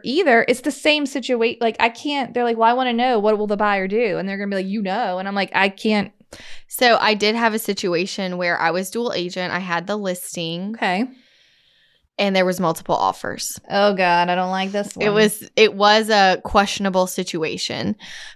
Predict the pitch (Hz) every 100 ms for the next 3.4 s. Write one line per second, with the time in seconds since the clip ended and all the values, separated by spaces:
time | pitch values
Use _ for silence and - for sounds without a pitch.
0 | _ 208 196 - 190 190 185 185 - 185
1 | - - 214 226 294 311 240 202 214 233
2 | 185 175 175 180 196 214 226 226 285 269
3 | 240 214 214 -